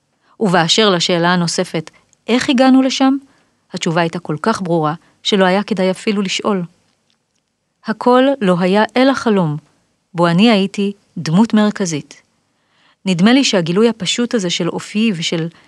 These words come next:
הגיונו של העולם, אותו חציתי במלואו, הרגיע אותי בתחילה ויצר בי תחושה חריפה של הארה,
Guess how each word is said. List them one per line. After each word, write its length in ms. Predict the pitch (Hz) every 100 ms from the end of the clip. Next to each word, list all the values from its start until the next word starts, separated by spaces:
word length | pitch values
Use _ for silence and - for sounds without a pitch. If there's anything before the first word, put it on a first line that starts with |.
| _ -
הגיונו 320 | 180 180 220
של 140 | 269
העולם, 440 | 214 160 165 214 214 - - _
אותו 180 | 180 196
חציתי 460 | 202 190 247 240 226
במלואו, 460 | 175 160 - 220 226 _ _ _ _
הרגיע 380 | 233 202 180 254
אותי 280 | 262 254 254
בתחילה 540 | 214 170 - 160 156 214
ויצר 340 | 208 175 214
בי 100 | 220
תחושה 320 | 233 - - 233
חריפה 420 | 240 196 - 214
של 180 | 233 196
הארה, 380 | 180 160 180